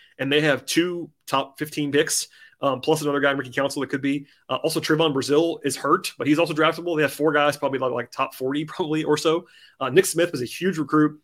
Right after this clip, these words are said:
was out for a lot of the season, but is a big-time shot creator, likely ladder pick. Anthony Black, I like a lot. Six seven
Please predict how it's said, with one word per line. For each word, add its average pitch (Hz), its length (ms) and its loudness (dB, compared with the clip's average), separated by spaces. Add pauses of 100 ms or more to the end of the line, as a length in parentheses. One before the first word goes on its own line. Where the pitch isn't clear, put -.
(200)
was 139 120 -8
out 151 200 2
for 156 80 2
a - 20 4
lot 139 140 2
of 135 80 0
the - 20 -10
season, 139 320 -4
but 131 240 -2
is 131 160 -4
a 127 240 -2 (260)
big-time 156 360 4
shot 135 240 0
creator, 131 400 0 (340)
likely 147 260 4
ladder 135 220 4
pick. 127 300 -2 (400)
Anthony 180 260 6
Black, 147 400 4
I 143 100 4
like 139 220 2
a 135 60 -2
lot. 123 340 -2
Six - 240 0
seven 143 540 -2